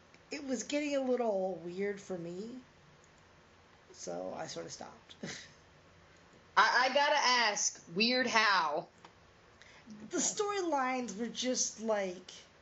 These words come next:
Speaker 1: they were getting too unrealistic and too stupid. It's like, oh, well, this week, this person's going to do this. And then, you know, the hero is gonna become the villain in, like,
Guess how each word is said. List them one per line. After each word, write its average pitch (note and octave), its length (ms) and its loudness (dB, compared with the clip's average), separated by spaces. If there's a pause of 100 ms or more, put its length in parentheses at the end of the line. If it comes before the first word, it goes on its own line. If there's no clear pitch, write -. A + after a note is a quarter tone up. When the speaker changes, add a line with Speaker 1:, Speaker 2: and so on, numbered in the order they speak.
(360)
Speaker 1:
they B3+ 120 4
were C#4+ 120 -2
getting C#4 300 -2
too C#4+ 420 0 (100)
unrealistic G3 840 -2 (200)
and F#3 140 -10
too A#3 180 -6
stupid. E3 320 -10 (720)
It's F#3+ 180 -6
like, G3 160 0 (300)
oh, C4+ 180 4
well, A#3 100 0
this C#4 360 -2
week, C4+ 380 -2
this D#4+ 200 0
person's B3+ 360 0
going A#3+ 280 0
to A3 60 -8
do A#3 240 -4
this. - 500 -2 (300)
And B3 220 2
then, C4 360 0 (240)
you A#3+ 80 -6
know, C4+ 140 6
the B3+ 120 0
hero C4+ 640 2
is B3 120 -4
gonna B3+ 200 2
become B3 420 0
the A#3+ 80 -2
villain A3 580 2 (520)
in, A3+ 120 -2
like, A3+ 200 2